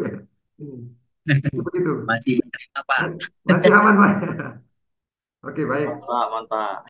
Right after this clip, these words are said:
Speaker 1: Yang penting aman ya. Nah, yang sekali lagi Bapak Ibu ya, karena nanti ke depannya akan sering ngomongin G D P, kemudian G N P. Ini yang Bapak Ibu harus pahami adalah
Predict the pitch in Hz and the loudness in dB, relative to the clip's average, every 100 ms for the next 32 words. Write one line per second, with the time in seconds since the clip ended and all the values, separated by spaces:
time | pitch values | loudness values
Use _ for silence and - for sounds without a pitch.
0 | _ _ 117 123 131 135 127 135 120 113 | _ _ -16 -12 -10 -10 -6 -6 -6 -8
1 | 117 143 - - _ _ _ _ _ 175 | -8 -8 -8 -14 _ _ _ _ _ 4
2 | 208 208 - - - 208 214 214 208 226 | 6 6 0 -6 -2 6 8 8 6 4
3 | 165 165 170 175 135 139 160 - - 139 | 4 2 2 0 2 0 -4 -8 -8 -4
4 | 147 175 160 151 160 175 165 147 151 160 | 0 0 2 2 0 -2 -2 -2 0 0
5 | 156 151 160 160 151 151 - - 147 147 | 0 -2 -2 -4 -4 -8 -12 -6 -4 -2
6 | 143 151 131 127 123 180 175 160 151 135 | 0 -2 -2 -4 4 4 6 4 4 2
7 | 135 135 135 - 139 156 165 160 156 147 | 0 -2 -4 -6 -2 -2 -2 0 0 2
8 | 139 - - _ _ _ 156 175 165 160 | -2 -6 -12 _ _ _ -6 -2 -2 -2
9 | 127 139 135 139 139 - 127 160 175 151 | -4 -2 -2 -2 -2 -6 -4 -4 -2 -2
10 | 143 147 | -2 -4